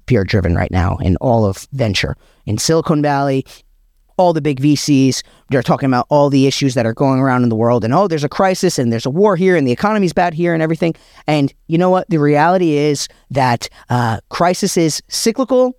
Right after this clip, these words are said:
It's gonna come and it's gonna go. There are gonna be good times, there are gonna be bad times, but there is always opportunity in crisis. So, you know, it's a, it's a sheep-like herd mentality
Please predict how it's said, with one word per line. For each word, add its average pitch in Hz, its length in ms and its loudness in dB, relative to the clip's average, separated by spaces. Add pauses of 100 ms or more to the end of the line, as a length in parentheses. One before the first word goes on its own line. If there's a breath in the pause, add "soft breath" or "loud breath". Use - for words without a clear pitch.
(140)
It's 165 140 -4
gonna 147 200 -2
come 226 360 0
and 175 80 2
it's 160 140 -2
gonna 160 180 0
go. 127 180 0
There 127 100 2
are 131 40 0
gonna 135 80 2
be 135 80 0
good 170 220 0
times, 160 240 0
there 147 80 0
are - 20 -8
gonna 139 120 0
be 139 80 -2
bad 123 300 0
times, 104 280 -2
but - 180 -2
there 131 300 0
is 131 320 0 (340)
always 156 720 0 (120)
opportunity 139 800 0
in 127 80 -2
crisis. 147 580 -2 (380 loud breath)
So, 147 480 -2
you 170 100 2
know, 127 220 0
it's - 160 -4
a, 120 180 0
it's - 160 -6
a 101 180 -2 (180)
sheep-like 156 800 -2 (300)
herd 170 300 0
mentality 139 680 0